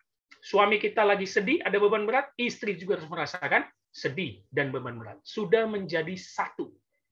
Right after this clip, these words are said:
Kita. Itu harus disadari. Nah, ini dia yang ketiga ini. Ini sulit diterima orang nih. Saya kalau ngobrol sama orang ya,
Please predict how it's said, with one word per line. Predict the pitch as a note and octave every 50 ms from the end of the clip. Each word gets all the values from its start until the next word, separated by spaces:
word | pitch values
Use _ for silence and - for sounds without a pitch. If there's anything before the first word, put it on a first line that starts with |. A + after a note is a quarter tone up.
| _ _ _ _
Kita. | - A#3 G#3 - G3 - - - - _
Itu | G#3 G3 C4+
harus | B3+ A#3+ G#3
disadari. | A3+ G3+ G3+ F3+ E3+ D3+ D3 - - _ _ _ - - D#2 - - _ _ _ _ _ _ _ _ _ _ _ _ _ _ _ _ _ _
Nah, | - - -
ini | - B4 C#5 C5+ A#4 F4
dia | C4+ A#3+ A3+ A#3
yang | B3 B3
ketiga | A#3+ C4 C4 C4 G#3+ B3+ A#3 A3+
ini. | F#3 D#3 D#3 - _ _ _ _ _ _ _
Ini | - C4+ E4+
sulit | D#4+ - D#4+ C#4+ C#4+ A#3
diterima | B3+ A#3+ B3 A#3 B3 A#3+ B3 C#4+
orang | D4+ C#4+ B3+ G3+ E3
nih. | C#3+ _ _ _ _ _ _ _ _ _ _ _ _ _ _ _ _ _ _ _ _ _ _ _ _ _ _ _ _ _ _ _ _ _ _ _ _ _ _ _ _
Saya | _ - - - F3+ F#3+ A#3+ B3 A3+
kalau | A3+ A3+ A3+
ngobrol | G#3+ A#3 A#3 A3+ G#3 G#3 G#3+ G#3
sama | G#3 A3 G3 G3+ G3+ G3+ G#3 G#3 G#3 G#3
orang | G3+ E3+ D#3 C#3+
ya, | C#3